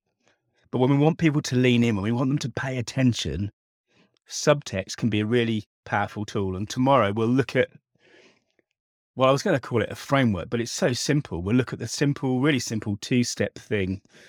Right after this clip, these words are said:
that I do when I'm thinking about how I can help clients communicate what they want to communicate through subtext rather than showing it in, shoving it in people's faces.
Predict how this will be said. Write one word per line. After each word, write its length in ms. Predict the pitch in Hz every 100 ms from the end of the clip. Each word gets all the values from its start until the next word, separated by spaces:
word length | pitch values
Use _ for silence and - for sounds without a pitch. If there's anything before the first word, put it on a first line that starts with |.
| _ -
that 120 | 110
I 180 | 120 120
do 400 | 117 78 90 120 _ _ _ _ _ _ _ _ _
when 180 | 110 110
I'm 160 | 110 104 _ _ _ _ -
thinking 540 | - 123 151 143 123
about 260 | 107 101 98
how 300 | - 123 123
I 100 | 123
can 160 | - 104
help 280 | 110 101 -
clients 300 | 113 104 -
communicate 480 | - 127 123 120
what 120 | 101 92
they 60 |
want 180 | 104 101
to 60 | -
communicate 600 | 120 104 98 85 98 - _ _ _ _
through 340 | - - 139
subtext 880 | 127 - 170 156 - 101 - - - _ _ _ _ _ _ _ _ _ _ - -
rather 300 | 113 113 104
than 120 | 107
showing 320 | - 104 98
it 80 | 101
in, 100 | 98 - -
shoving 340 | - 104 101
it 80 | 92
in 60 | 90
people's 340 | 98 95 -
faces. 440 | 90 90 67 55